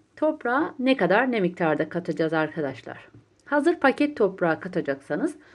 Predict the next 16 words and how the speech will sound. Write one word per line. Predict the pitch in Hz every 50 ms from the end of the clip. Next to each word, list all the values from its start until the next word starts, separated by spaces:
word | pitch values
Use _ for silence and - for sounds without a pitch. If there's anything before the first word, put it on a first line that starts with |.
| - _ _ _ _ -
dörtte | 302 311 294 294 - - 294 294 240
bir | 254 247
oranında, | 226 208 190 180 165 156 156 156 165 220 262 294 302 - - _ _ _ _
en | 269 277 247 220
çok | - - 247 269 - - - _ -
beşte | 226 247 247 214 - - - 185 190 190 190
bir | 240 233
oranında | 214 190 180 170 165 160 185 247 285 302 294 -
katmalısınız. | - - 240 233 - 208 202 175 160 - - - 123 - - - _ _ _ _ _ _ _ _ _ _ _ _ _ _ _ _ _ _ _ _ _ _ -
Eğer | 247 233 254 277 277 277 -
ki | - 269 202
bahçe | 208 202 196 185 - 359
toprağını | 359 - 302 285 - 240 208 190 175 170
katacaksanız | 175 190 180 185 180 180 143 143 - - 170 180 254 277 - - - - - - - _ _ _ _
burada | 277 302 302 240 247 254
miktarı | 247 240 240 226 - - 202 165 160 170 240 285 302 294